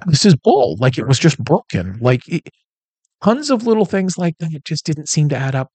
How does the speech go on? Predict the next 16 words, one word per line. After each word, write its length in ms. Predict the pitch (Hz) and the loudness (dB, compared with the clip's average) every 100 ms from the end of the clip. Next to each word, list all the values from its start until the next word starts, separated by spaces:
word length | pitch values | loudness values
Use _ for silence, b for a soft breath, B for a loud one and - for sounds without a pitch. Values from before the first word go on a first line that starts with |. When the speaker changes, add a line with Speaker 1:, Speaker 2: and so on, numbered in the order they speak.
| _ | _
Speaker 1:
But 200 | 139 127 _ _ | -8 -8 _ _
in 160 | 131 113 | -8 -8
the 60 | |
grand 340 | 110 151 175 165 | -8 -4 -4 -2
scheme 200 | 147 123 | -4 -4
of 100 | - | -4
things, 380 | 113 107 107 - | -4 -4 -8 -8
Giamatti, 560 | 113 104 120 139 139 139 b b _ _ _ _ - | -6 -4 0 2 2 0 b b _ _ _ _ 0
kid 260 | 131 131 113 | 4 4 4
who's 420 | 117 101 - - | 0 0 -4 -6
a 40 | 107 | -2
relatively 440 | 110 110 113 92 | 0 0 -4 -6
newcomer, 580 | 95 156 147 143 123 113 - | 2 2 4 2 2 -2 -4
like, 200 | 107 - - | -4 -6 -8
they 160 | 113 107 _ | -8 -8 _
all, 380 | 127 139 151 156 | -4 2 4 2